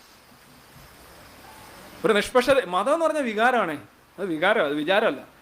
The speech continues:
തങ്ങൾ ഒറ്റപ്പെടുന്നു, തങ്ങൾ പുറകോട്ടടിക്കപ്പെടുന്നു,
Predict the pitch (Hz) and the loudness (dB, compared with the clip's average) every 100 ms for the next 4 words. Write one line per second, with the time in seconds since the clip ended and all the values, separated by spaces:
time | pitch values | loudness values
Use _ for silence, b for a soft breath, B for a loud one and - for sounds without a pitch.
0 | b b b - - - - 175 285 254 | b b b -20 -20 -8 0 2 4 2
1 | 277 269 254 262 220 220 247 233 202 180 | 0 0 2 2 0 0 2 2 0 -6
2 | 170 170 175 165 - 175 208 240 233 226 | -10 -12 -16 -20 -6 2 4 4 2 0
3 | 214 202 | -4 -4